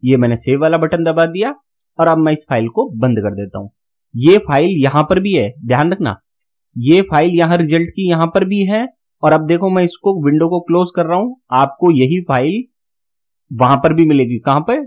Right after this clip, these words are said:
डेस्कटॉप पे। ये मैं बंद कर दिया, ये देखे, ये रही वो फाइल। मैं इसको खोल के भी दिखा देता हूं आपको, ये देखिए, ये वही फाइल है जो अभी अभी हम काम कर रहे थे। तो यानी कि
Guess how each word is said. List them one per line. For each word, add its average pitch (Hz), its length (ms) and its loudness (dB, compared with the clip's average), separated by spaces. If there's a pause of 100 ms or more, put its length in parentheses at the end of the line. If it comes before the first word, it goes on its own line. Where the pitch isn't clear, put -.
डेस्कटॉप 117 560 0
पे। 104 100 -8 (100)
ये 143 60 4
मैं 131 160 2
बंद 117 220 0
कर 101 140 -4
दिया, 101 200 -12 (480)
ये 131 200 2
देखे, 120 320 -2 (220)
ये 131 200 4
रही 135 180 2
वो 127 320 -2
फाइल। 104 240 -4 (300)
मैं 117 100 -2
इसको 117 200 -4
खोल 139 240 2
के 160 80 -2
भी 185 100 0
दिखा 185 220 0
देता 196 200 -2
हूं 208 140 0
आपको, 220 300 -2 (480)
ये 117 160 -2
देखिए, 101 320 -6 (520)
ये 123 120 0
वही 139 200 2
फाइल 180 280 2
है 233 80 -2
जो 202 120 0
अभी 147 160 0
अभी 123 160 -2
हम 147 180 -4
काम 107 200 -2
कर 98 160 -10
रहे 101 100 -10
थे। - 80 -20 (580)
तो 202 100 6
यानी 202 300 4
कि 247 200 -4